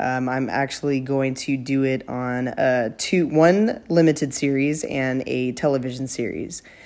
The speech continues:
So for episode fourteen, this one, I'm gonna review Clickbait, uh, which is a new limited series on Netflix. It's eight episodes long, and it is,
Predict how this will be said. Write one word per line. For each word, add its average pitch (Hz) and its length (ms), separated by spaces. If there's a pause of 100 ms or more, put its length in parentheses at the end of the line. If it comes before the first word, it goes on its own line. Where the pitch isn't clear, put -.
(100)
So 139 200
for - 180
episode 175 440
fourteen, 185 540
this 196 260
one, 143 240
I'm 147 160
gonna 143 180
review 139 720
Clickbait, - 840 (340)
uh, 135 80
which 127 180
is 135 120
a 131 80
new 151 280
limited 143 520
series 151 480
on 131 340
Netflix. - 580
It's - 160 (120)
eight 156 180
episodes 139 560
long, 151 460 (580)
and 139 220
it 139 240
is, 131 760